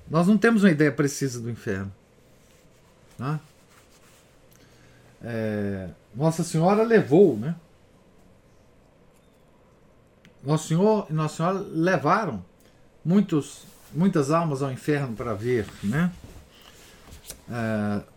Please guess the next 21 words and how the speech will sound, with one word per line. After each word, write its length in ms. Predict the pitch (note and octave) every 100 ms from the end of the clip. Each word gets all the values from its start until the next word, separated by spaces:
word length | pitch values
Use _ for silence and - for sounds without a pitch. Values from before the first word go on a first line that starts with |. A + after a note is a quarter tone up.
| - - - _ -
São 220 | - E3
João 140 | D#3+
Bosco 240 | D#3 A3 -
foi 100 | G3+
levado 300 | D#3+ E3+ -
por 100 | C#3+
um 160 | B2+ D#3+
anjo 360 | G3+ C#3 B2
às 180 | A#2+ -
portas 640 | - F3 F#3 - B2+ A#2+
do 100 | A2+
inferno, 560 | A#2 - D3+ C#3+ A2+ G2+
né? 160 | B2 B2+
Num 240 | C3 C#3
sonho. 560 | - - D#3+ D3+ G2+ - - - - - - - - - - _ - - - -
É, 720 | A#2 A#2+ A#2 A2+ A2+ G#2+ G#2 F#2+ - _ _ _ _ _ _ _ _ _ _ _ _ _ _ _ _ _ _ _ - -
mas, 440 | D#3+ E3 B2 -
de 140 | A#2+ D#3
um 40 |
modo 260 | D#3+ D3 A#2+
geral, 600 | C3 B2 F3 F#3+ A#2